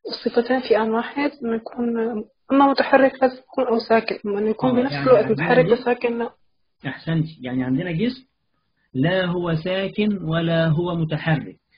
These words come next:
Speaker 2: أمال هو إيه إن شاء الله؟ ينفع في حاجة تبقى لا متحركة ولا ساكنة، في بينهم أصلًا واسطة؟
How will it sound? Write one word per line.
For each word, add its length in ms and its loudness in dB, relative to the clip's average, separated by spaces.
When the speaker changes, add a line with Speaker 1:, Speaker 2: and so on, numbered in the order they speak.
Speaker 2:
أمال 240 0
هو 200 0
إيه 140 2
إن 60 6
شاء 220 -2
الله؟ 280 -8
ينفع 360 0
في 140 -4
حاجة 320 -2
تبقى 300 -6
لا 120 0
متحركة 640 -4
ولا 220 -2
ساكنة، 380 -6
في 140 -6
بينهم 280 -4
أصلًا 360 -2
واسطة؟ 460 -4